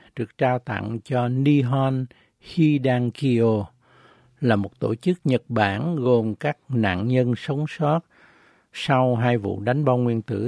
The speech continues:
tại Hiroshima và Nagasaki. Tổ chức này được trao tặng Giải Nobel Hòa bình vì những nỗ lực trong việc vận động bài trừ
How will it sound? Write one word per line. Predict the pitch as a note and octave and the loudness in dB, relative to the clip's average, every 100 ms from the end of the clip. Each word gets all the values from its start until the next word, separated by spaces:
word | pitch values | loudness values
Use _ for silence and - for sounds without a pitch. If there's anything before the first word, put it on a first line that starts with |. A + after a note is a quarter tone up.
| - | -6
tại | G2 F#2+ | -6 -6
Hiroshima | B2 A#2 A2+ - B2+ A2+ A2 G#2 | -2 0 0 -2 -2 0 -2 -2
và | G2+ | -2
Nagasaki. | G2 G#2 A2 G2+ G#2 - - A2+ F#2+ - _ _ _ _ _ _ _ _ _ _ - | -2 -2 -2 -2 -4 -6 -6 -4 -4 -8 _ _ _ _ _ _ _ _ _ _ 0
Tổ | B2 | 2
chức | - G#3+ - | 2 0 2
này | E3 C3 A#2+ | 4 4 4
được | G#2+ A2+ - C#3+ | 2 0 0 2
trao | C3+ | 2
tặng | B2 A#2 G#2+ A2+ A2+ | 2 -4 -2 -2 0
Giải | A2+ A2 C#3 | 0 0 0
Nobel | C#3 B2 B2 A#2+ | 0 2 2 2
Hòa | A2+ A2+ | 0 0
bình | G#2 A2 G#2 G2 | 0 0 0 -2
vì | G#2+ G#2 | -2 -2
những | A2 C#3+ A#2+ | 0 2 2
nỗ | G#2+ A#2+ | 4 4
lực | D3 - _ _ _ _ _ - | 2 0 _ _ _ _ _ -4
trong | B2+ | -2
việc | A2 - - | -2 -4 -4
vận | C3 G2+ G#2+ A#2 | -2 0 0 0
động | G#2+ G2+ A#2 A2+ | -2 -2 -4 2
bài | A2+ G#2+ G2+ | 2 2 0
trừ | C3+ A#2 G#2+ | 2 2 2